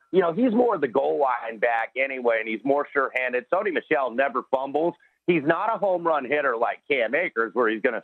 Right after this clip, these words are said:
spring long runs, but now you add Henderson into that. And I don't think Henderson is going to be a high usage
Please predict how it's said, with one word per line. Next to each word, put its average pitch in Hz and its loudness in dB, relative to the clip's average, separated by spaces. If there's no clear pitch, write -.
spring 127 -2
long 104 0
runs, 151 0
but 120 0
now 147 0
you 175 -6
add 139 2
Henderson 147 0
into 113 0
that. 107 0
And 233 4
I 262 -2
don't 285 -2
think - 2
Henderson 151 0
is 127 0
going 139 2
to 123 -4
be 131 2
a 120 2
high 120 -2
usage 107 -4